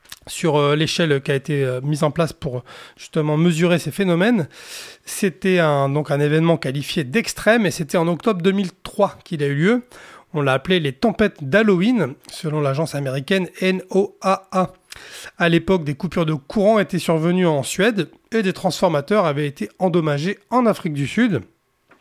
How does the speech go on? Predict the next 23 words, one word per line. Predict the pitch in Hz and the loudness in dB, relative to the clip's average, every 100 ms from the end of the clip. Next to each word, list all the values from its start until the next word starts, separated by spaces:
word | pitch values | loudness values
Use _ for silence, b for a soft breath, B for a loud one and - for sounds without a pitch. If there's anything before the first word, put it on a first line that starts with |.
| _ _ _ - | _ _ _ -2
Mais | 156 143 | 0 2
j'ai | 139 | 2
gardé | 139 160 | 2 2
le | 165 160 | 2 2
meilleur | 165 151 175 - | 2 2 0 -2
pour | 151 | -2
la | 143 | -2
fin. | 143 226 B B B B B | 2 0 B B B B B
C'est | - 214 | -4 0
en | 180 | 2
effet | 175 254 | 2 0
qu'une | 262 185 | 0 2
tempête | 185 165 160 | 2 2 0
solaire | 170 202 190 | 2 2 0
peut | - | -6
surtout | - 143 226 | -10 -8 -2
endommager | 175 160 190 175 139 208 | -2 2 2 2 0 -2
les | 139 | -4
satellites | - 233 233 226 208 208 - | -2 -2 0 0 0 -2 -8
qui | - | -8
sont | 165 170 165 | -4 -2 0
en | |
orbite | 147 139 190 | 0 0 -2